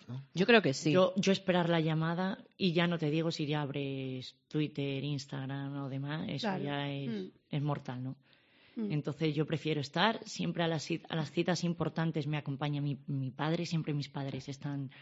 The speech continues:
Speaker 3: están conmigo y mi padre ve antes que nadie el toro y me da mucha, mucha paz, me, me, me calma mucho.
Speaker 1: Mm.
Speaker 4: ¿Alguna vez le has dicho a Miguel Ángel que lo deje?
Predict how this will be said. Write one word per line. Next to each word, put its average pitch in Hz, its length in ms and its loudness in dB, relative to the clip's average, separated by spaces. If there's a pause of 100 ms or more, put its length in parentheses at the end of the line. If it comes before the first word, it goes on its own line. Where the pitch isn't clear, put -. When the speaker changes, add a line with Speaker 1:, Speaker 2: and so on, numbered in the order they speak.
(340)
Speaker 3:
están 160 320 0
conmigo 170 580 4
y 170 140 2
mi 165 140 0
padre 175 420 0 (260)
ve 170 420 2
antes 170 360 -2
que 156 100 -8
nadie 151 720 -2 (440)
el 143 180 0
toro 190 500 4
y 151 200 -2
me 151 180 0
da 156 120 0
mucha, 147 560 -2
mucha 156 320 -2
paz, 139 140 -6
me, 135 520 -6
me, 135 600 -6
me 147 160 -4
calma 160 240 2
mucho. 151 300 -4 (800)
Speaker 1:
Mm. 127 100 -8
Speaker 4:
¿Alguna 226 360 4
vez 226 120 6
le 233 60 4
has 220 80 0
dicho 226 220 0
a - 20 2
Miguel 196 240 2
Ángel 196 580 -2 (420)
que - 120 -2
lo 185 100 0
deje? 175 300 -8